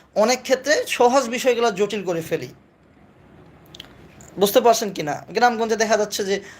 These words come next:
প্রথম যখন বা এখনও কিন্তু যারা মোবাইল সম্পর্কে কম বুঝে, হ্যাঁ, অনেক ফাংশন বুঝে না, তারা কি করে?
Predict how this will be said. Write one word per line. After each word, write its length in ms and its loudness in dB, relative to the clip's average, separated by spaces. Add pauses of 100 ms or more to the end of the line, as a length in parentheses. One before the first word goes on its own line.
(160)
প্রথম 320 -2
যখন 300 0
বা 140 4
এখনও 400 2
কিন্তু 340 0
যারা 260 4
মোবাইল 320 0
সম্পর্কে 520 -6
কম 240 -2
বুঝে, 300 -4
হ্যাঁ, 360 0 (580)
অনেক 240 2
ফাংশন 380 2
বুঝে 200 0
না, 240 0
তারা 200 4
কি 180 -10
করে? 280 0